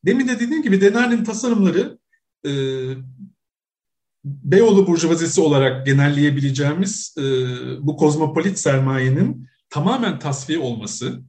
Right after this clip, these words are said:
ve Cumhuriyet'le beraber, e, bir şekilde hüzünlü ve erimekte olan bu Beyoğlu'nun bir, e, son dışa vurumları, son tasarımları. E, ve enteresan bir şekilde,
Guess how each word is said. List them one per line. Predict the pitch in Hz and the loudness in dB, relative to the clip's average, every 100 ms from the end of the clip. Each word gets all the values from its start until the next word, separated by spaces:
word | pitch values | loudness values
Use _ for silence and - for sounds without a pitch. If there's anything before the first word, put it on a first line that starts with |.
| - - - | -12 -12 -8
ve | 139 202 233 | 0 0 2
Cumhuriyet'le | 147 180 220 240 196 | 2 4 4 2 0
beraber, | 156 143 135 160 240 - _ _ 147 | 2 2 0 0 -4 -8 _ _ -4
e, | 131 127 120 117 123 127 135 139 - | -2 0 -4 -6 -10 -10 -12 -6 -2
bir | |
şekilde | 254 147 131 123 190 208 - - - | 0 0 -2 -2 0 0 -6 -18 -2
hüzünlü | 190 180 190 196 | 2 6 6 6
ve | 196 | 4
erimekte | 165 175 175 - | 2 0 -2 0
olan | 160 135 190 - - _ | 0 0 -4 -8 -16 _
bu | 156 156 | -12 -2
Beyoğlu'nun | 180 160 139 123 160 233 - - | 0 2 0 -2 -4 -6 -10 -18
bir, | 170 185 190 - - | -2 2 2 -2 -6
e, | 151 147 151 | -4 -4 -8
son | - 262 269 | -4 0 2
dışa | 185 - | 4 2
vurumları, | 135 127 101 127 - _ _ _ | 2 0 -2 -6 -12 _ _ _
son | - 220 233 233 - | -8 0 0 0 -6
tasarımları. | - 139 135 117 107 95 - _ _ _ _ | -2 0 2 0 -2 -6 -10 _ _ _ _
E, | 139 127 127 131 | 2 4 4 2
ve | 160 | 0
enteresan | 185 180 190 190 277 | 0 2 2 2 -4
bir | 208 | -4
şekilde, | 170 160 165 240 | -6 -6 -4 -6